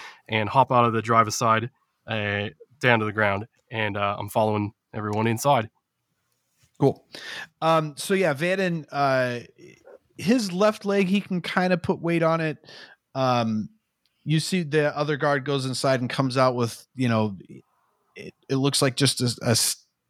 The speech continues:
Speaker 2: a stick that may have been hold to hold, hel-, uh, used to hold a door.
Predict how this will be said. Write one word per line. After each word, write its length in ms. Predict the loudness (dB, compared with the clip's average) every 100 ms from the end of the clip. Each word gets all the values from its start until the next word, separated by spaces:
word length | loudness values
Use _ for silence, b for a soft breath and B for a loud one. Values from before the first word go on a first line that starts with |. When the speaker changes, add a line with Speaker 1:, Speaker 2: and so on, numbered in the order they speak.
| -14 -4
Speaker 2:
a 80 | -2
stick 460 | -2 2 2 2
that 240 | -2 -2 0
may 200 | 0 2
have 100 | 0
been 120 | -2
hold 220 | 0 0
to 60 | 2
hold, 280 | 2 0 0
hel-, 240 | 0 0 0
uh, 300 | 0 0 -2 0
used 240 | 0 0
to 60 | -2
hold 200 | -2 -2
a 40 |
door. 440 | -4 -2 0 0